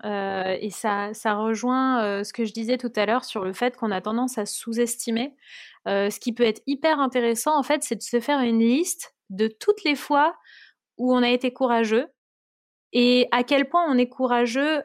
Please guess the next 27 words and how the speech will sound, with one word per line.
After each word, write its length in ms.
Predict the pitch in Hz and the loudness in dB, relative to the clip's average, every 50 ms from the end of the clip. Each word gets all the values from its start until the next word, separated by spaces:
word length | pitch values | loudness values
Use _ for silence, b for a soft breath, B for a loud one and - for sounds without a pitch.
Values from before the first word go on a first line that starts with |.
| - | -4
là, 560 | - 208 214 220 233 247 247 254 285 311 330 320 - | -2 0 2 4 4 4 4 4 4 2 0 -2 -8
dans 220 | 214 214 220 233 233 | -4 0 0 2 2
notre 260 | 240 240 240 220 233 | 2 2 2 0 -2
vie 260 | 226 240 285 311 320 | 0 0 2 2 2
aujourd'hui, 460 | 285 240 214 226 233 226 220 226 269 | 2 2 2 2 2 0 0 0 -2
au 80 | 285 262 | -2 0
quotidien, 480 | 254 247 233 226 - 226 208 254 285 311 | 0 0 -2 -2 -4 -6 -4 -2 0 0
mais 120 | 294 240 | 2 2
même 420 | 214 214 226 285 339 349 330 277 240 | 2 4 4 4 4 2 2 0 0
des 140 | 220 214 208 | 0 -2 -4
trucs, 340 | - - - 302 311 - | -4 -8 -8 -8 -6 -4
en 140 | 226 196 208 | -6 -6 -6
fait, 320 | - - 269 302 285 - 226 | -2 -2 -2 -2 -2 -2 -4
euh, 140 | 196 185 185 - | -4 -4 -4 -8
tout 140 | - - 247 | -12 -12 -12
con, 440 | 240 - - 330 330 330 320 294 254 | -10 -8 -8 -6 -4 -2 -2 0 0
euh, 240 | 220 208 202 202 | 0 0 -2 -6
de, 160 | 196 190 202 196 | -6 -8 -10 -10
de 180 | 185 185 202 | -8 -4 -2
la 160 | 202 202 202 | -2 0 0
vie 140 | 208 233 285 | 0 -2 -2
de 40 | 285 | -4
tous 120 | - - 254 | -4 -4 0
les 160 | 233 226 233 | 2 2 2
jours, 240 | 220 240 302 339 311 | 2 0 -2 -2 -2
en 80 | 247 220 | -2 -2
fait. 300 | - - 262 302 294 | 0 -2 -2 -2 -2